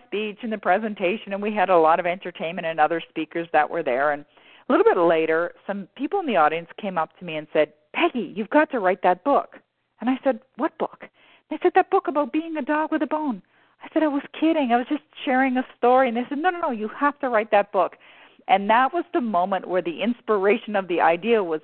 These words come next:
planted. And then later that evening, I began the work. <laughs> I began to do the research, and, and that's how it was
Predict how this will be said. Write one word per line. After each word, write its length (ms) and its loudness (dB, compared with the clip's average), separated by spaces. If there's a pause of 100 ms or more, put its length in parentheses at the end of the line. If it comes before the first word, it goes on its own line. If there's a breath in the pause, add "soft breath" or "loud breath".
(140)
planted. 640 0 (480 soft breath)
And 160 2
then 160 4
later 400 2
that 220 0
evening, 500 -10
I 120 -6
began 800 -4 (200)
the 100 2
work. 400 -4
<laughs> 60 -12
I 100 2
began 560 0
to 100 -4
do 180 -4
the 140 0
research, 640 -4
and, 220 -4
and 180 -2
that's 240 4
how 220 2
it 60 -4
was 180 -6